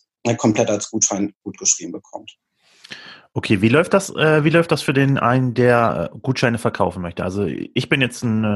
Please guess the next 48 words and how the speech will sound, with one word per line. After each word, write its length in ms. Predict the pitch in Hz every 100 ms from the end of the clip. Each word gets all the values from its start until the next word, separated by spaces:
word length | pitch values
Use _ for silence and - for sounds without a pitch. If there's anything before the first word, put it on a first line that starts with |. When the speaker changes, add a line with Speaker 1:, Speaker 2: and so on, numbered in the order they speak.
| 101
Speaker 2:
ein 160 | 98
Gastronom 500 | 101 107 - 131 175
und 60 | 117
möchte 220 | 120 120
da 120 | 113
meine 240 | 104 98 107
Gutscheine 320 | 110 110 95
einstellen. 460 | - 180 - 160 160 - - -
Wie 60 |
läuft 240 | 131 135 127
das 100 | -
für 80 | 107
den 160 | 101
ab? 160 | 90 87
Weil 160 | 104 113
ich 120 | 117
glaube, 240 | 147 156
da 120 | 139
gibt's 180 | 143 139
immer 200 | - 131
so 160 | 113 117
ein, 160 | 117 - - - - - _ _
ähm, 380 | 107 101 98 90
ähm, 280 | 90 92 104
so 120 | 107
eine 100 | 107
kleine 280 | 113 110 107
Hürde. 580 | 120 185 190 190 180 - -
Wenn 160 | 110 117
man 140 | 120
mit 160 | 120 120
dem 80 |
Internet 320 | 117 135 143 131
Speaker 1:
Mhm. 60 |
Speaker 2:
noch 100 | 127
nicht 180 | 127 120
so 220 | 110 151
die 100 | 165
Berührungspunkte 720 | 139 151 185 180 - 165 160
hatte, 220 | 147 147 143
dann 160 | 120
ist 120 | 107
das 120 | 127 -
vielleicht 240 | 127 123
so 60 | 117
eine 100 | 113
kleine 260 | 123 117
Hürde. 300 | 131 147 151